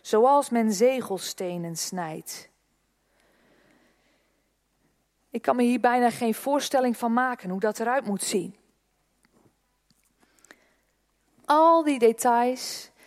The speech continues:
die God in duidelijke taal aan Mozes overbracht. En zo kwam de hoge priester iedere dag in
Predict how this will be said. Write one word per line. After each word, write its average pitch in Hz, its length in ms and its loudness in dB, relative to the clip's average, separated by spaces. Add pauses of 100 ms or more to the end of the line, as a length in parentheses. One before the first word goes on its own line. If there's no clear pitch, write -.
(100)
die 214 140 0
God 311 340 4
in 226 260 0
duidelijke 294 640 2
taal 226 480 0
aan 208 180 -2
Mozes 220 600 0
overbracht. 208 1040 -2 (2250)
En 247 180 2
zo 339 560 6 (220)
kwam 302 220 2
de 254 80 4
hoge 302 380 2
priester 330 580 0
iedere 359 360 4
dag - 640 -2 (260)
in 302 500 0